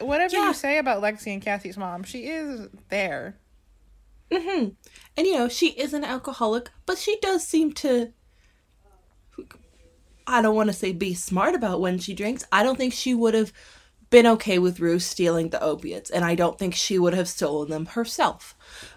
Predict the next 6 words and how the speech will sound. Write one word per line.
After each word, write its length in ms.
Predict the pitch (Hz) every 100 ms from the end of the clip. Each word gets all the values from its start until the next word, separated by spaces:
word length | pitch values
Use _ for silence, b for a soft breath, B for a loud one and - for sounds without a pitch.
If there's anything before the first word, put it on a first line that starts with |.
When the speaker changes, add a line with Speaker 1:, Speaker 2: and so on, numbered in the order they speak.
| B
Speaker 2:
which 240 | 339 - - _ _ -
is 200 | 320 277
already 540 | 302 330 320 269 240
miles 680 | 190 175 180 185 226 233 220
ahead 560 | 226 208 220 180 175 175 _ -
of 280 | 185 -